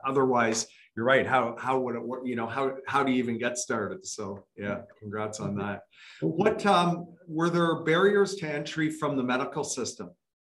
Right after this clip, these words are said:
Speaker 1: In other words, you know, p-, as you know, the, the traditional model is you go to Emerge or you go to a walk-in clinic or you go see your family doc for any health issue. And all of a sudden now you're changing that paradigm so that you're gonna access a doc over your phone. So were there barriers to entry?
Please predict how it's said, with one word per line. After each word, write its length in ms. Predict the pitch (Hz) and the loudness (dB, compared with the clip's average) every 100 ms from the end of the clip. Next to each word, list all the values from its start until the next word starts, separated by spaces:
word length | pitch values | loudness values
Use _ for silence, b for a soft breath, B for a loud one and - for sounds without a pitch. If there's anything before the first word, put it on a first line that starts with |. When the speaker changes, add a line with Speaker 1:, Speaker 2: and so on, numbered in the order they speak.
| _ - | _ -6
Speaker 1:
In 80 | 127 | -2
other 180 | 127 | 0
words, 320 | 123 120 117 - | 2 0 -2 0
you 140 | 147 | 2
know, 120 | 127 | 2
p-, 340 | - 160 127 - | 0 -2 -4 -6
as 240 | 131 120 | -4 -2
you 120 | 147 135 | 0 0
know, 160 | 110 | 0
the, 260 | 120 123 - | 0 -2 -4
the 100 | 117 | -6
traditional 480 | - 135 139 - 120 | 0 2 2 2 0
model 380 | 117 117 127 120 | 2 2 2 0
is 160 | 117 | -2
you 100 | 120 | -2
go 120 | 120 | -2
to 60 | 120 | -2
Emerge 420 | 113 107 113 113 | -2 0 0 -2
or 80 | 113 | -6
you 80 | 110 | -4
go 100 | 117 | -2
to 80 | 113 | 0
a 20 | |
walk-in 440 | 110 110 110 107 | 2 0 -2 -10
clinic 340 | 104 110 117 110 | -8 -8 -6 -6
or 60 | |
you 120 | 110 | -6
go 100 | 113 | -4
see 180 | 107 120 | -6 -4
your 120 | 107 | -4
family 320 | 107 113 110 104 | -4 -6 -6 -4
doc 380 | 107 120 107 - | 0 0 0 -8
for 240 | 107 104 - B B - | -6 -6 -8 B B -6
any 180 | 120 107 | -4 -2
health 320 | 123 135 120 | -2 -2 -2
issue. 280 | 104 117 110 | -4 -4 -4
And 80 | |
all 120 | 113 110 | -2 -2
of 60 | |
a 40 | 113 | -2
sudden 320 | 123 113 107 | -2 -2 -2
now 180 | 113 117 | -2 -2
you're 200 | 107 107 | -2 -4
changing 540 | 120 117 127 117 110 | -4 -2 -2 -4 -4
that 220 | 104 104 | -4 -4
paradigm 680 | 107 113 127 107 101 101 104 b b _ | -2 0 0 -2 -2 -4 -8 b b _
so 180 | - 110 | -6 -2
that 220 | 110 107 | -2 -4
you're 200 | 113 113 | -6 -4
gonna 400 | 113 110 107 107 - - - 107 | -4 -2 -4 -6 -10 -12 -6 -2
access 420 | 120 - 117 - | 0 -2 -4 -4
a 60 | |
doc 300 | 110 110 110 | -2 -2 -2
over 200 | 117 107 | -2 -2
your 140 | 101 107 | -4 -6
phone. 420 | 120 123 110 92 | -4 -4 -4 -8
So 260 | - - 110 | -14 -6 -4
were 180 | 107 110 | -2 -2
there 200 | 110 107 | -2 -4
barriers 600 | 92 123 135 139 135 - | -2 2 4 4 2 0
to 120 | 120 | -4
entry? 440 | 117 127 160 202 | -4 -2 -2 -2